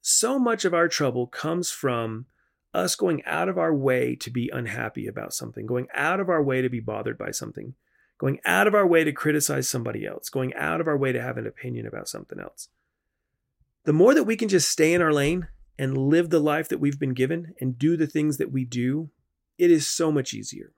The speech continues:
So much of the trouble that we see on a day-to-day basis is people getting out of their lane. People deciding, "Oh, well, this is my opinion about that, and everybody else needs to follow that opinion.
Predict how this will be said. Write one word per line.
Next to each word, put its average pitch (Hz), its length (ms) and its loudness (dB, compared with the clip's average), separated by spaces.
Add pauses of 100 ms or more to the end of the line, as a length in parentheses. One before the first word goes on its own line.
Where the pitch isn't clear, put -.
(100)
So - 300 4
much 208 340 2
of 160 300 0
the 143 100 -2
trouble 156 440 2
that 143 140 -2
we 143 140 0
see 131 380 -2
on 120 180 -6
a 117 80 -4
day-to-day 156 840 2
basis 120 580 -4 (480)
is - 180 -4
people 151 300 -4
getting 143 260 0 (140)
out 131 240 0
of 127 100 -2
their 123 160 0
lane. - 320 -8 (300)
People 170 260 2
deciding, 139 500 2 (120)
"Oh, 156 340 -2
well, 127 100 -6
this 208 200 0
is 196 100 -6
my 175 160 0
opinion 156 380 0
about 120 260 -4
that, 113 220 -2
and 113 200 -10
everybody 147 520 0
else 123 260 -4
needs 117 200 -8
to 117 60 -12
follow 117 380 -6
that 110 160 -8
opinion. - 540 -14